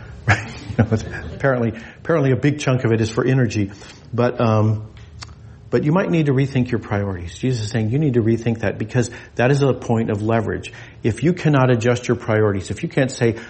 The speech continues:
"My possessions don't mean anything to me because I'm a disciple of Christ,"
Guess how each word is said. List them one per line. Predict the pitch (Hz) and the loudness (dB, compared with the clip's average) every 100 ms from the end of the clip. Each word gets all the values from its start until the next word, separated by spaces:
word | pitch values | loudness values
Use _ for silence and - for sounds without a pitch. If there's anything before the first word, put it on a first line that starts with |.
| - | -6
"My | 127 135 | 0 2
possessions | 135 117 131 123 120 98 | 2 2 2 0 -2 0
don't | 117 120 110 | 0 0 0
mean | 110 101 | 0 0
anything | 101 - 98 | -2 -6 -8
to | - 98 | -8 -8
me | 90 - - - - - - - | -8 -10 -14 -20 -20 -20 -20 -12
because | 110 110 101 | -6 -2 -2
I'm | 101 | 0
a | 104 | -2
disciple | 98 - 101 98 95 | -4 -2 -2 -2 -4
of | - | -6
Christ," | - 101 - - | -2 -2 -2 -6